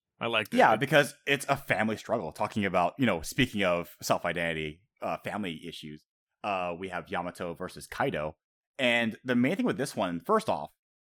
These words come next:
Speaker 2: it displays Yamato's power. Like,
Speaker 1: Yeah, it's
Speaker 2: if
Speaker 1: hard to not see this for what it is, which is kinda trying to hype up Yamato a little more. <laughs>
Speaker 2: Yamato
Speaker 1: Shows what
Speaker 2: is
Speaker 1: Yamato
Speaker 2: fucking
Speaker 1: really has.
Speaker 2: strong. <laughs> Here is an Emperor of the Sea, one-on-one fight.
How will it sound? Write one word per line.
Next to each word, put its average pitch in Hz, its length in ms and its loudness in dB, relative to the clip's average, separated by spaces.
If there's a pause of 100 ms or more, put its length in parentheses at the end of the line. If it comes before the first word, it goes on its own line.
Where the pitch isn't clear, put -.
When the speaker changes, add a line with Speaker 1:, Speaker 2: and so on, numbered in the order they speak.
Speaker 2:
it 135 140 -4 (240)
displays 120 560 0
Yamato's 101 360 -2
power. 71 340 -4 (360)
Like, 196 180 2 (140)
Speaker 1:
Yeah, 165 180 8
it's - 160 6
Speaker 2:
if 135 80 8
Speaker 1:
hard 196 220 10
to 165 100 6
not 123 380 6
see 127 180 0
this 117 220 -2
for 123 120 -2
what 113 200 0
it 104 100 0
is, 107 240 0
which 107 220 -10
is 95 340 -8 (300)
kinda 123 300 2
trying 101 260 2
to 95 80 -2
hype 107 240 0
up 110 120 -6
Yamato 95 360 -4
a 82 40 -6
little 82 180 -10
more. 87 220 -6
<laughs> 127 80 4
Speaker 2:
Yamato - 280 8
Speaker 1:
Shows 127 300 4
what 139 120 2
Speaker 2:
is 123 240 6
Speaker 1:
Yamato 120 440 8
Speaker 2:
fucking - 20 4 (200)
Speaker 1:
really 101 80 4
has. 95 440 2
Speaker 2:
strong. 143 920 10 (240)
<laughs> - 920 8
Here 147 300 6
is 160 220 2
an 143 120 0 (100)
Emperor 135 440 4
of 123 100 2
the 123 80 -6
Sea, 104 520 -2 (280)
one-on-one 113 800 2
fight. 95 460 0